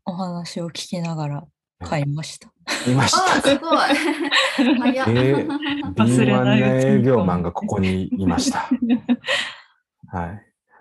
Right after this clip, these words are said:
Speaker 2: まあ、そんな感じで、これぜひ強制図書です。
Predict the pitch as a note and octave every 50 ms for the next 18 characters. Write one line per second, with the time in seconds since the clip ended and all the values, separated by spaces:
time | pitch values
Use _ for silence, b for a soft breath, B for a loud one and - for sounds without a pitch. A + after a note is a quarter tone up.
0 | b - G#2 F#2 F2 - F2+ E2+ D#2+ D#2 D2+ D#2+ - - _ _ _ - - D#2+
1 | D#2 D2+ D2+ D2 D2+ D2+ D2 - - - _ _ _ _ _ - - - _ _
2 | _ _ _ - F2 E2 D#2 E2+ D#2+ D#2+ - - - F#2+ F2 E2 - E2 D#2+ D#2
3 | D#2 D#2 D2 - _ _ _ _ _ _ _ _ _ _ _ _ - E2 D#2+ -
4 | - - - - - - - - - - -